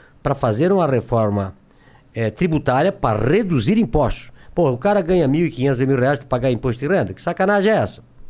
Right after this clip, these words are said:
E não sobe aquela merda daquela, daquela tabela,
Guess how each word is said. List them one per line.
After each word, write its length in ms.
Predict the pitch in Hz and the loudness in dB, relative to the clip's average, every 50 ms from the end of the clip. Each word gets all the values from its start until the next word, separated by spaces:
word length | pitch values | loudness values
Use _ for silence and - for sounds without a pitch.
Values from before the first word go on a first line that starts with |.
| - - - - - - - - - - | -18 -18 -18 -20 -20 -20 -20 -18 -8 -2
E 60 | 170 | 0
não 160 | 185 208 180 | 2 2 2
sobe 260 | - - 214 214 170 170 | 2 0 0 0 0 0
aquela 180 | 160 156 151 147 | 0 0 2 2
merda 240 | 160 151 147 135 | 2 0 0 0
daquela, 400 | 131 127 120 147 135 123 104 - - - - - - - | -2 -2 0 0 0 0 0 -2 -6 -16 -20 -20 -14 -8
daquela 340 | - 120 117 135 123 120 107 | -6 -4 -2 -2 -2 -2 -2
tabela, 560 | - - 139 180 220 196 135 98 85 - - | -2 -2 0 2 2 2 0 0 -4 -8 -12